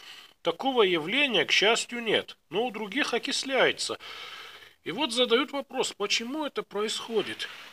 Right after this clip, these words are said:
На самом деле всё очень просто. Видите, вот это соединение, где железо и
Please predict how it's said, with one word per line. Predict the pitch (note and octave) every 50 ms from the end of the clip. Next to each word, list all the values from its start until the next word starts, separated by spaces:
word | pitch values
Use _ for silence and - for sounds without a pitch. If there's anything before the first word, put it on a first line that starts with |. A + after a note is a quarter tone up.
| - _
На | - D#3+ G3
самом | - - D#4 D4 C#4+ C#4 C4+
деле | C4 D4 C#4+ C#4 A#3+
всё | - - - B3
очень | A#3+ A#3 A3 - A3+ A3+
просто. | - - G3+ G3+ G3 - - - - - - - - C3
Видите, | E3+ D4 B3+ A3 - - C#3+
вот | C3+ C3 C3
это | C#3 - - C3+
соединение, | - - D#3 D#3 D#3 D#3 G#3 A3 A3+ G#3 F3+ C#3 B2 A2+
где | G#2 - - C3+ C#3+ C3+ A#2+ A#2+ - -
железо | - B2 A#2+ D#3+ E3+ F#3+ A#3+ C#4 C4 F#3 D3 B2+
и | A#2+ B2 B2 A#2+ A#2